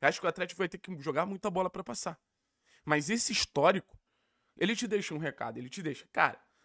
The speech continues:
você, de alguma maneira, você tá na frente do seu rival. E quando apertar a, a situação, essa vantagem que o Atlético tem, ela pode se sobressair.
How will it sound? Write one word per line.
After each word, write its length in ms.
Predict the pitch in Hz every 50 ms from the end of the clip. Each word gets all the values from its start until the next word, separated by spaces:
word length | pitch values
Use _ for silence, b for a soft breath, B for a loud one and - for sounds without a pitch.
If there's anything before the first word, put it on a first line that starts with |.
| _ _
você, 720 | 143 143 156 147 - - - 147 143 143 160 196 202 -
de 140 | 202 196 208
alguma 260 | 233 214 185 190 208
maneira, 320 | 202 202 196 165 160 170 196
você 220 | 202 226 - -
tá 100 | 233 -
na 120 | 233 233 208
frente 280 | - 214 214 202 -
do 80 | 196 196
seu 140 | - 233 226
rival. 400 | 226 262 285 - - 160 - _ _ _ _ _ _ _ _ _ b b b b b b
E 120 | b 160 170
quando 200 | - 185 170 165
apertar 600 | 160 - 165 151 - - - 185 214 233 - - _ _ _
a, 300 | 151 151 151 - 143 156
a 20 |
situação, 760 | 151 - - 147 - - 131 127 - - 147 170 220 202 147 _ _ _ _ _ _ _ _ _ _ _
essa 260 | - - 165 - - 175
vantagem 560 | 147 160 147 143 - 180 196 233 220 233 220
que 120 | - -
o 40 | 180
Atlético 460 | 165 151 - 151 143 143 - - -
tem, 320 | _ - 165 196 214 175 - _ _ _ _ _ _ _ _ _ _ _ _ _
ela 180 | 170 180 175
pode 300 | 175 - - 156 156 151
se 120 | - - -
sobressair. 600 | - - 170 160 156 165 - - 214 202 156